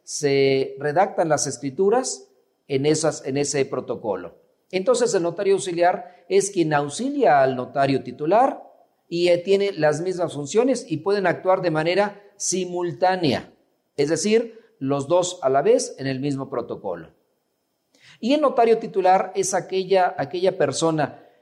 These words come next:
que después de ser resultado triunfador en el examen de oposición, obtiene la patente para ser notario titular y tiene que proveerse a su costa sellos, folios y todo lo necesario para ejercer su función como tal.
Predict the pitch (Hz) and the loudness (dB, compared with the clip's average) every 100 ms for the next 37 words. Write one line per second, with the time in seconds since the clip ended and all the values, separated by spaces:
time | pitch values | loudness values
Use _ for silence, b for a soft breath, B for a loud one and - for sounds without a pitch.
0 | B - 156 151 226 185 180 175 165 147 | B -2 2 2 2 0 2 2 2 0
1 | 139 139 127 165 160 147 131 123 123 151 | -2 -6 2 2 2 -4 -2 0 4 4
2 | 151 - - 113 113 110 - 147 147 127 | 2 -4 -12 -10 -8 -6 0 0 2 -4
3 | 120 _ _ _ _ 131 127 110 123 123 | -6 _ _ _ _ -2 0 2 0 -4
4 | 127 185 247 311 - b b b 160 160 | 0 2 2 0 -6 b b b 0 0
5 | 202 208 196 160 143 190 208 208 156 131 | 2 2 2 2 0 0 0 0 0 0
6 | 165 165 151 127 151 151 160 - - 170 | 2 2 0 0 0 0 -4 -6 -8 -4
7 | 202 214 262 247 - _ _ _ _ b | 2 4 2 0 -10 _ _ _ _ b
8 | b b 247 320 320 302 233 180 151 156 | b b -2 2 2 2 0 2 2 4
9 | 165 165 135 139 147 151 151 - - - | 2 0 -4 -4 2 2 4 0 0 -2
10 | 160 175 160 196 196 - - _ - 160 | 2 2 2 -2 -2 -14 -20 _ 2 4
11 | 180 190 233 - - - _ 185 185 - | 6 4 2 0 -14 -20 _ -6 -6 2
12 | 240 254 196 160 147 143 - 196 233 214 | 4 4 4 2 0 -6 0 2 2 2
13 | 156 135 143 135 156 165 160 143 127 131 | 2 0 -2 -6 0 -2 -2 -12 -10 -12
14 | 120 147 147 139 127 117 95 92 82 - | -8 -2 -2 -2 -6 -6 -6 -6 -6 -12